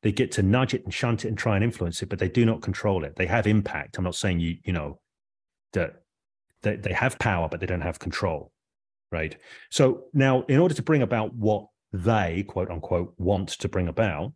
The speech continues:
um, they would need to have higher levels of control than they do have. So I think it's going to fail. And I think ultimately, as Nassim Nicholas Taleb has pointed out, there is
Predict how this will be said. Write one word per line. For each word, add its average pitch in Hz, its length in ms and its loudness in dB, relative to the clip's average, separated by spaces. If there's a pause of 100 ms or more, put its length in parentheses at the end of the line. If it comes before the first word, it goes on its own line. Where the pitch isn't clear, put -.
(1000)
um, 117 320 2
they 147 120 8
would 143 200 6
need 156 440 6
to - 160 -6
have 98 220 -2
higher 113 240 0
levels 101 320 2
of 95 80 -6
control 92 420 -2
than 98 140 -2
they 127 120 0
do 175 200 4
have. 78 380 -4 (1500)
So 113 100 4
I 127 60 4
think 147 140 2
it's 104 100 -2
going 87 300 0
to - 100 -8
fail. 82 520 -2 (260)
And 123 80 4
I 131 60 6
think 147 300 2
ultimately, 101 840 0 (340)
as 113 140 0
Nassim 131 400 4
Nicholas 113 380 0
Taleb 113 320 -2
has 87 100 -6
pointed 90 380 -4
out, 90 160 -2
there 110 180 4
is 127 160 4